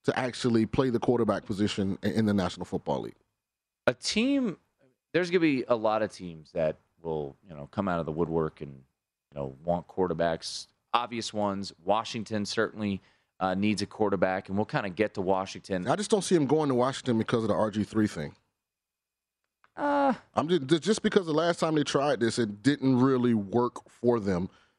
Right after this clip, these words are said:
Speaker 1: And I think teams have memories like elephants. I don't think a lot of teams like,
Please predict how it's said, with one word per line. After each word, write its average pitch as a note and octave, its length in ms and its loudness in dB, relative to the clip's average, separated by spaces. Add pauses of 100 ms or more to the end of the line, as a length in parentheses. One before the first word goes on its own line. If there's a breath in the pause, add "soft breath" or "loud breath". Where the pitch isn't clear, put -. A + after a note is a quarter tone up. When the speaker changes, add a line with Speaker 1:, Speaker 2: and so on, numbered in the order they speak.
(760 soft breath)
Speaker 1:
And B2+ 140 2
I B2 80 0
think D#3 220 -2
teams D#3 720 0
have B2+ 400 0
memories C3+ 360 2
like A#2+ 200 2
elephants. - 580 -4 (960)
I - 60 -2
don't B2+ 160 0
think C#3+ 140 0
a B2+ 40 0
lot C3 160 2
of D3 60 -2
teams C#3+ 320 2
like, B2 380 0